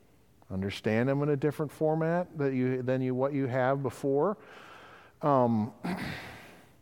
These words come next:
so, you know, the, the question is, is how do you then tell, is it punishment or the like?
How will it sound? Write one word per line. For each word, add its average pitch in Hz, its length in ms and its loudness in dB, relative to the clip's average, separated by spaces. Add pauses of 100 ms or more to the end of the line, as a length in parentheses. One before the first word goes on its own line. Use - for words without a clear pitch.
(800)
so, 156 320 6
you 151 120 4
know, 147 80 4
the, 147 140 2
the 139 120 2
question 160 400 -2
is, 156 200 2
is 135 180 -2
how 151 300 2
do 156 80 2
you 135 260 2
then 143 300 0
tell, 139 280 2
is 127 200 0
it 123 160 -2
punishment 151 680 -2
or 127 160 -2
the 117 80 0
like? 131 480 0